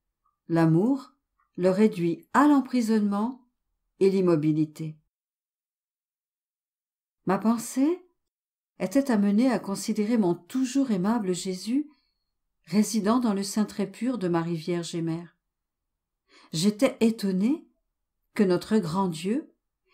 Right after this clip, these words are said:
qui ne peut être contenu par les cieux, voulait, par amour pour les hommes, devenir si petit et être confiné à un espace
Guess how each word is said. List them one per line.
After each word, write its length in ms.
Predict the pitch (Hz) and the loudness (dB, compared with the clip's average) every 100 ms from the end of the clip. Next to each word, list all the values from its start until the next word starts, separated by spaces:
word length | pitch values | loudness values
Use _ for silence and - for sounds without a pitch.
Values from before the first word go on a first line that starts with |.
| _ | _
qui 140 | - 208 | 0 2
ne 140 | 208 | 2
peut 280 | 208 214 214 | 2 0 0
être 360 | 294 339 349 190 | 2 0 0 -4
contenu 560 | 170 180 - 180 170 165 | -2 -4 -2 -2 -2 -2
par 200 | 170 165 | -4 -4
les 100 | 170 | -6
cieux, 420 | - - - - _ _ _ _ _ - | -8 -12 -14 -16 _ _ _ _ _ -12
voulait, 500 | 139 185 240 226 202 - _ _ _ _ | -4 0 2 2 -2 -8 _ _ _ _
par 200 | - 139 170 | -10 -4 0
amour 340 | 170 285 330 | 4 4 2
pour 160 | - 180 | -2 0
les 260 | 165 156 | 0 0
hommes, 340 | 196 320 262 - _ _ _ _ _ - | 0 0 0 -4 _ _ _ _ _ 0
devenir 560 | 175 233 294 233 165 - _ _ _ _ | 4 6 6 6 4 -2 _ _ _ _
si 300 | - - 320 | -6 0 0
petit 460 | 311 277 - 339 415 - _ _ _ _ _ - | 2 0 0 -2 -2 -8 _ _ _ _ _ 2
et 240 | 208 208 | 2 4
être 320 | 220 262 - 202 | 0 0 -2 -6
confiné 800 | 226 214 - 226 208 220 262 _ _ _ _ _ _ - | -2 -4 -2 0 2 0 -4 _ _ _ _ _ _ 0
à 60 | |
un 120 | 185 | 2
espace 720 | 185 190 - 240 240 - - | 4 0 -4 -6 -6 -8 -18